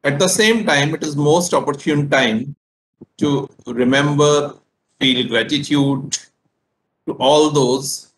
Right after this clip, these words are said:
who struggled, uh, for Swatantrata, who were the reason for Swatantrata to come.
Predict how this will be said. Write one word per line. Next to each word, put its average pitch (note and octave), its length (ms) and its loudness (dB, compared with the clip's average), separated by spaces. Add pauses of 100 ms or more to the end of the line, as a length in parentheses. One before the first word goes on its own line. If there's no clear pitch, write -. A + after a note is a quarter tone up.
who B2+ 480 -2 (440)
struggled, C#3+ 1040 -2 (800)
uh, A2 280 -8 (240)
for A#2 180 0
Swatantrata, B2 800 -4 (1080)
who C3 120 -2
were C3+ 180 2
the C3 140 2
reason C#3+ 640 0 (840)
for B2 540 4
Swatantrata B2+ 800 -2
to B2 80 -8
come. G2 320 -10